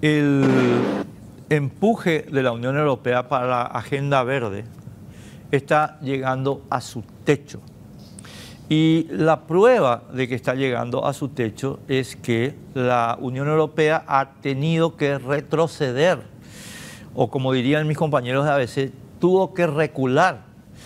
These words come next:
sobre varios temas ya en este asunto. Eh, en el tema agrícola esta semana, en el tema energético,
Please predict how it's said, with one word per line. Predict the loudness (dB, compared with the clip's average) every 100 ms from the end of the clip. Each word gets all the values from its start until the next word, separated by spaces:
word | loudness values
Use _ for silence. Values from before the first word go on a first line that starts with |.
| -20 -20 -16
sobre | 2 2 4 2 2 0 -6
varios | -4 2 4 4 2 -4 -4
temas | -2 0 0 0
ya | 0 0 0
en | -4
este | -8 -4 -4
asunto. | -4 -10 -12 -12 -18 -20 -20 -20 -12 -4
Eh, | 0 0 -2 -6 -12 -14 -6
en | -6
el | -4 -2
tema | 0 0
agrícola | 0 -2 0 0 0
esta | -2
semana, | -8 -6 -2 -2 -2 -8 -12 -20 -20 -20 -20 -20 -20 -20 -10
en | -4 -2
el | 0
tema | 2 2 0
energético, | -2 -6 -4 0 0 0 -4 -2 -4